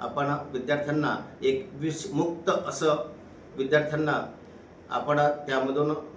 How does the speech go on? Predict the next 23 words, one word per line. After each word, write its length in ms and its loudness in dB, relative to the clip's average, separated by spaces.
फळं, 360 6
भाज्या 420 4
त्यामध्ये 320 2
विद्यार्थ्यांना 480 -2
खिचडीच्या 360 0
माध्यमातून 580 -2
आपण 260 -4
देत 200 4
असतो. 220 -4
त्या 160 10
परसबागेचा 1080 6
मधून 340 6
सुद्धा 340 6
तालुक्यातून, 640 4
जिल्ह्यातून 420 4
आमच्या 280 0
शाळेचा 440 0
नंबर, 320 6
क्रमांक, 240 6
पहिला 300 6
क्रमांक 360 2
आलेला 260 -2
आहे. 160 -6